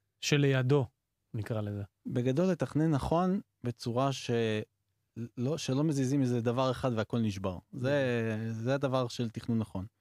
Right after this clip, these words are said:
Speaker 1: בדיוק. אה, טוב, חברים, אני סופר נהניתי, למדתי פה המון, אני חושב שאני רץ עכשיו, אה, ללמוד עוד C S S, חשבתי שאני מבין משהו, אבל אני רואה שיש לי עוד הרבה מה ללמוד.
Speaker 2: גם לי, תאמין לי.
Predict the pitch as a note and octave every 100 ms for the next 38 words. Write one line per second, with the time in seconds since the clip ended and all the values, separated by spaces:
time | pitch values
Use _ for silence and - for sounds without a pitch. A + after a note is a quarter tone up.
0 | - A#2+ A2 G#2 _ _ _ - _ _
1 | - B2+ B2 B2 - A3 - - D3+ G3
2 | F#3 D#3+ G3+ - A3 A#3+ F#3+ C#3+ C3 C3
3 | D3 C#3+ - B2 A#2+ D3 G#3 A3 - F3
4 | D#3+ C#3+ C#3+ D3 D#3+ C#3+ C3+ - E3 E3
5 | E3 D3 D#3 - D3 - D#3 C#3 C#3+ _
6 | - C3+ B2 B2+ D3 C#3 B2 C3+ - C3+
7 | - A#2+ D3+ D#3 C3+ C3 B2+ B2 C3 D3+
8 | D3 D3 D3 B2+ A#2+ A#2+ A#2+ A2+ A#2 B2
9 | B2+ - A#2 A2+ B2+ D#3 C3+ A#2 A2 A2
10 | A2+ A#2 C3 C#3 C3+ C3 G#2+ G#2+ A#2+ A#2+
11 | A#2